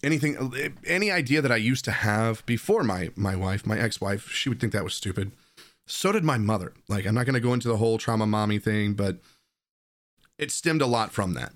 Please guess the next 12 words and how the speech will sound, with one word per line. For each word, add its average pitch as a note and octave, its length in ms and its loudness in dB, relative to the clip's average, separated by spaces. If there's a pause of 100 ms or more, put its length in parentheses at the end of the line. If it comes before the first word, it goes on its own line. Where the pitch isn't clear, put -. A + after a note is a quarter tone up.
Nothing B2 360 2
I B2 140 2
did A2 340 0
was G2+ 260 -2
ever C3 260 2
good G2 180 0
enough, F#2 340 -2
so A#2 460 0
I C3 120 0
didn't D#3+ 360 0
want B2+ 200 0
to A2+ 440 0